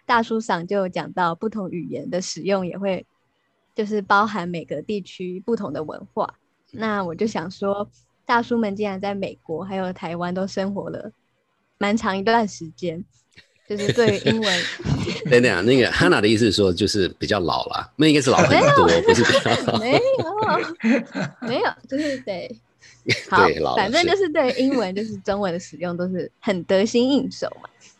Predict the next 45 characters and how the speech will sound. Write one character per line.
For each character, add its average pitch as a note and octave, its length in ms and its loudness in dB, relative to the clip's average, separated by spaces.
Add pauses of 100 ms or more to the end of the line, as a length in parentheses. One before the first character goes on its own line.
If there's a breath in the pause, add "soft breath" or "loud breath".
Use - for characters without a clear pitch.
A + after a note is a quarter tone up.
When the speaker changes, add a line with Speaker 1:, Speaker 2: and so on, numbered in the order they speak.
(140)
Speaker 1:
然 - 140 0
后 F#3 200 0
小 E3 220 0
编 A#3 300 4
们 B3 280 2 (260)
就 G3 480 -4
很 F3+ 140 -10
好 A3 220 2
奇， G#3 380 -2 (480 soft breath)
大 A3 200 2
叔 G#3+ 300 -8
到 G#3 220 0
美 D#3+ 200 -8
国 D#3 200 -12
的 F3 100 -10
时 F3+ 240 -12
候， G3 200 -10
就 A3+ 100 -8
刚 G#3 200 -4
到 A3 140 -4
美 - 240 -10
国， - 240 -12
因 F#3+ 80 -8
为 G#3+ 80 -4
你 F#3+ 80 -4
们 E3 100 -6
有 E3 160 -6
说， D#3+ 480 -10 (640)
就 F#3+ 120 -10
是 F#3+ 160 -8
一 G3+ 100 -6
开 G3+ 180 -8
始 F#3+ 120 -10
对 F3+ 200 -4
英 F3 240 -6
文 E3+ 220 -6
是 F3+ 320 -12 (840)
一 G#3 100 -10
窍， G#3+ 380 0
算 B3+ 200 0
是 A#3+ 60 0
一 F#3 160 -6
窍 F#3+ 220 -4
不 F3+ 160 -10
通 - 260 -16